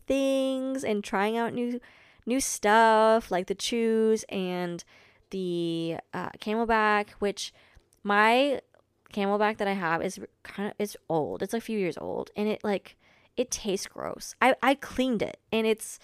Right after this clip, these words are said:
it's not like it's been used a, a crazy amount of times, and I've only put water in it, but I don't know. It just didn't taste good on my run, and I don't know if it's just a little mouth grippy thing, if, or if I need to get a new one, or if I need to, like,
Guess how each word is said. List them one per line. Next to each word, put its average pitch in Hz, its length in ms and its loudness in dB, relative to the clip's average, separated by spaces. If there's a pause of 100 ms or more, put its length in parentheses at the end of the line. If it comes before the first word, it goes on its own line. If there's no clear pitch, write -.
(400)
it's - 180 -2
not 277 120 6
like 277 180 2
it's - 300 -2 (420)
been 226 260 4
used 214 380 2
a, 185 120 0 (420)
a 196 140 2
crazy 202 480 2
amount 185 200 0
of 160 60 -4
times, 190 300 -4
and 180 80 -4
I've 170 100 -4
only 196 160 -2
put - 260 -6
water 160 340 0
in 147 160 -8
it, 151 240 -8
but 170 300 0 (520)
I 214 80 -4
don't 208 220 -2
know. 156 440 -2
It 233 160 -2
just 233 180 -6
didn't 202 240 -4
taste 156 300 -6
good 98 120 -6
on 120 100 -4
my 117 120 -2
run, 127 640 -6
and 190 80 -2
I 190 60 2
don't 214 140 0
know 196 120 2
if 208 100 -2
it's 202 140 -6
just 196 180 -6
a 190 60 -4
little 185 180 0
mouth 165 340 -2
grippy 202 360 -6
thing, 226 340 -2 (640)
if, 185 180 -2
or 185 160 4
if 185 120 0
I 180 60 2
need 185 100 -2
to 170 80 0
get 151 140 0
a 131 40 -2
new 156 240 0
one, 196 520 0
or 170 160 0
if 175 60 -6
I 170 100 -2
need 175 160 -4
to, 180 100 -6
like, 160 400 -6